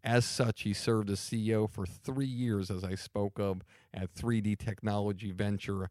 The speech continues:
Threality, which did three D image capture for television and film and multimedia. He executive produced the concert film, as I said, U two three D in two thousand seven,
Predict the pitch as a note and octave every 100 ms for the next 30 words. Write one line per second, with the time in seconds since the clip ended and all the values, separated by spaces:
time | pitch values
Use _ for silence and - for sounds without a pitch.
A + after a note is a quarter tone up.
0 | - G#2+ G#2+ G2+ G#2 G#2 G#2 G2 F#2 G2
1 | - - G#2+ F#2 - A#2+ A#2+ G#2+ G#2+ G2
2 | G2+ G2+ F#2+ F#2 - G#2 F#2+ F#2 - F#2
3 | F2+ F2+ F2+ - G#2 G2 F#2 F#2+ G2 E2+
4 | E2+ F#2 - - E2+ E2 D#2+ - - _
5 | - F2+ F2+ F2 - F2+ F2 E2+ E2 C#2
6 | - - _ _ - - G2 F#2+ A2 A2+
7 | A2+ G#2 A2+ A2+ A2+ - - A2+ G#2+ -
8 | G2 A#2 A2 G#2 G2 F#2+ - G#2 G#2 A2
9 | - A2 G#2 A2 A2 G#2+ A2 A#2 G2+ G2
10 | A2 A2 G#2 G2+ F#2+ - A#2+ A#2+ B2+ A2+